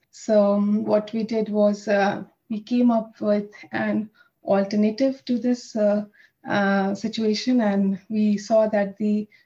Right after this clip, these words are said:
Balkan states like Croatia, Serbia have a, um, considerable manganese reserves. So what the E U could do is, uh, uh, leverage this situ-, situation and, uh,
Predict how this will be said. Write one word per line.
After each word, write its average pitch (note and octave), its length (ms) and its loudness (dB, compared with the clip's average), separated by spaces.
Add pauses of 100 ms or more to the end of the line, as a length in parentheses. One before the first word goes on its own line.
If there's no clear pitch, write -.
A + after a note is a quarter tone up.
(160)
Balkan A3 640 0
states G3+ 540 -6
like F#3+ 320 -2
Croatia, G#3 840 0
Serbia G#3 720 0 (280)
have A3 320 2
a, A3+ 400 -2
um, G#3 400 -2 (260)
considerable A#3 680 0
manganese G3+ 540 0
reserves. A3 600 -2 (100)
So G#3+ 580 0
what A3 280 2
the G#3+ 220 -2
E A3+ 180 -2
U B3 180 2
could G#3+ 180 -2
do A#3 220 -2
is, - 320 -6
uh, G3+ 340 2 (380)
uh, - 360 -2
leverage A3+ 520 -2
this G#3+ 220 -4
situ-, A3 280 -8
situation A#3+ 720 -2
and, G#3 440 2
uh, G3+ 220 2